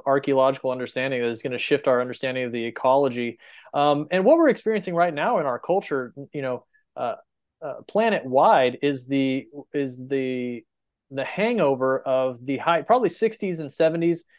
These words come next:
eighties, maybe nineties, is the height of exploit-, exploitative, extractive, materialist consumption that, uh, that we could characterize as human, human parasitical behavior. And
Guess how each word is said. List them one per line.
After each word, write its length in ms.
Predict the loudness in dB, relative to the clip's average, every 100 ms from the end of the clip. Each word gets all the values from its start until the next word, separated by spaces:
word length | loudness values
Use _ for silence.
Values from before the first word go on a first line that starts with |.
| _ 2
eighties, 320 | 6 6 4
maybe 220 | 0 0
nineties, 420 | -2 -2 -2 -2 -6 _ _
is 160 | -4 2
the 140 | 0
height 400 | 2 4 6 4 2
of 300 | -2 -2 -6 _ _ _ _ -6
exploit-, 580 | -6 -4 0 2 0 0
exploitative, 800 | -2 0 2 2 4 2 2 -2
extractive, 680 | -6 -4 2 4 4 -2 -4
materialist 760 | -8 -4 0 2 2 2 0 -6
consumption 760 | -8 -4 -4 -4 -4 -6 -8 -12 _ _ _ _
that, 320 | 4 6 6 2 _ _ _ _ _
uh, 360 | -6 -4 -4 -4 0
that 200 | 0 2
we 140 | 2
could 160 | 0 -2
characterize 640 | 2 2 2 0 2 0
as 300 | -2 -4 -6 _
human, 500 | -4 -2 0 -4 -8 _
human 320 | -4 -2 -2 0
parasitical 600 | 2 2 2 -2 0 0
behavior. 540 | 0 2 0 -2 -12 _ _ _ _
And 400 | -6 -4 -6 -8